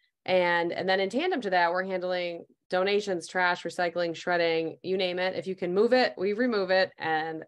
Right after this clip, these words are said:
then we leave each property broom swept and empty. Um, so it's great, especially for re-, local real estate agents. We're a huge resource for them because they often have this big problem to solve.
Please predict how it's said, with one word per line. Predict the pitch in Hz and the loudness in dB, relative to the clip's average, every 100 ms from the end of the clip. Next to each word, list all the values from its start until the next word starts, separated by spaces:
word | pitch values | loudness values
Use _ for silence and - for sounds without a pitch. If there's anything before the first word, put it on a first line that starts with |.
| - | -16
then | 156 170 170 165 165 | -2 0 2 0 -2
we | 165 | -2
leave | 165 160 | -2 -4
each | 156 - | -8 -4
property | 165 165 156 | -4 -2 -4
broom | 151 165 | -2 -2
swept | 160 160 | -4 -6
and | 151 156 | -4 -4
empty. | 156 - 156 139 - - - _ | -6 -10 -12 -16 -20 -20 -20 _
Um, | - 160 139 101 80 | 0 2 2 -2 -6
so | - 165 | 0 2
it's | 180 | 0
great, | - 202 196 - | 0 2 2 0
especially | 160 196 185 185 | -4 -6 -2 -4
for | 165 175 175 165 160 156 _ _ _ _ _ _ _ | -4 -2 0 2 0 -2 _ _ _ _ _ _ _
re-, | 156 190 214 | -12 -2 0
local | 196 208 208 180 | 2 0 0 0
real | 208 | 0
estate | 202 202 156 | 0 -2 -4
agents. | 170 170 160 | -2 -6 -4
We're | 175 165 160 151 - | -2 0 0 -2 -6
a | 165 165 | -4 -4
huge | 143 202 185 - - | -4 -6 -6 -8 -8
resource | 170 196 196 160 | -4 -2 0 -2
for | - 160 | -2 -2
them | 156 165 | 0 -2
because | 160 151 165 156 151 - _ | -4 -2 0 0 -4 -14 _
they | 160 165 | -2 0
often | 170 - 180 165 156 - _ | 0 0 -2 -2 -4 -8 _
have | 170 175 165 156 | -4 0 0 -2
this | 170 170 _ | -8 -8 _
big | 175 160 | 0 0
problem | - 175 170 | 0 2 2
to | 165 | -2
solve. | 147 175 170 160 | -2 2 2 0